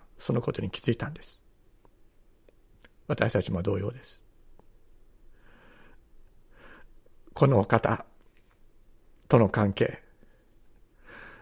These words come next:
それは、わ-、「私は」という思いが出てきたときに、切れてし-、切れてるんです。だから、先ほども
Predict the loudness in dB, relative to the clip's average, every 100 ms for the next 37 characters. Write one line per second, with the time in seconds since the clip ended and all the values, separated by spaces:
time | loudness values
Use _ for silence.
0 | -20 -20 _ _ -8 4 8 8 8 4
1 | -4 -14 -20 -20 -20 -20 -20 -20 -20 -20
2 | -20 -20 -20 -20 -20 -20 -20 -20 -20 -20
3 | -20 -16 -14 -2 4 6 8 10 10 10
4 | 8 8 10 12 12 10 6 4 4 4
5 | 4 4 2 -4 -18 -20 _ _ _ _
6 | -20 _ -20 -20 -20 2 8 8 8 2
7 | 0 8 10 10 6 2 -10 -20 -20 -20
8 | _ _ _ _ _ _ _ _ _ _
9 | _ _ -20 _ -20 -20 -20 -20 _ _
10 | _ _ _ _ _ -20 -20 _ -20 -20
11 | -20 -20 -20 -20 -20 -20 -20 2 4 8
12 | 8 8 2 -14 -20 -20 _ -20 -20 -20
13 | -20 -6 0 4 4 6 4